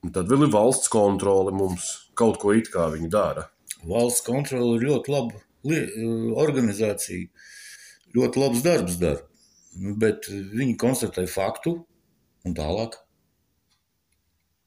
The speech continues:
Speaker 1: Jā, nu tālāk būtu jāsauc pie atbildības tas, kas
Speaker 2: Nu,
Speaker 1: ir
Speaker 2: kurš ir saukts?
Speaker 1: par, par, par bezdarbību kaut vai. Par bezdarbību tiešām neviens nav saukts. Nu,
Speaker 2: Kurš
Speaker 1: knā-,
Speaker 2: ir saukts
Speaker 1: knāb-
Speaker 2: par, par bezdarbību?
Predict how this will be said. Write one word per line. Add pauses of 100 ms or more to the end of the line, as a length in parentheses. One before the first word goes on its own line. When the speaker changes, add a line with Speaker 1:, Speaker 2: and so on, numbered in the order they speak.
(160)
Speaker 1:
Jā,
nu
tālāk
būtu (680)
jāsauc
pie
atbildības (260)
tas,
kas
Speaker 2:
Nu,
Speaker 1:
ir
Speaker 2:
kurš
ir
saukts? (160)
Speaker 1:
par,
par,
par
bezdarbību
kaut
vai.
Par
bezdarbību
tiešām
neviens
nav
saukts.
Nu,
Speaker 2:
Kurš
Speaker 1:
knā-,
Speaker 2:
ir
saukts
Speaker 1:
knāb-
Speaker 2:
par,
par
bezdarbību?